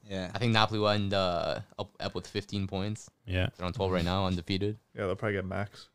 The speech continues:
Speaker 1: Yeah, Napoli. Napoli is surprising everyone. If they get up that first place, they'll do well against the knockout Rangers too.
Speaker 3: Yeah, I mean, I guess it
Speaker 1: So
Speaker 3: just
Speaker 1: we'll
Speaker 3: depends
Speaker 1: see.
Speaker 3: who they, who they match up against, right? 'Cause there could be some pretty, uh, pretty decent teams tucked into second place, right?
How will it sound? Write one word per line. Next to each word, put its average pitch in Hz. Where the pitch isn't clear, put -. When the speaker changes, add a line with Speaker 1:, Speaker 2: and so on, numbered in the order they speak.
Speaker 1:
Yeah, 98
Napoli. 110
Napoli 107
is 95
surprising -
everyone. 92
If 95
they 104
get 110
up 104
that 98
first 104
place, 104
they'll 95
do 92
well 90
against 95
the 92
knockout 90
Rangers 92
too. 98
Speaker 3:
Yeah, 113
I 113
mean, 104
I -
guess 110
it -
Speaker 1:
So 110
Speaker 3:
just 107
Speaker 1:
we'll 104
Speaker 3:
depends 107
Speaker 1:
see. -
Speaker 3:
who 104
they, 98
who 107
they 101
match 92
up 104
against, 98
right? 98
'Cause 98
there 107
could 117
be 113
some 110
pretty, 117
uh, 101
pretty 120
decent 113
teams 120
tucked -
into 104
second 104
place, 101
right? 98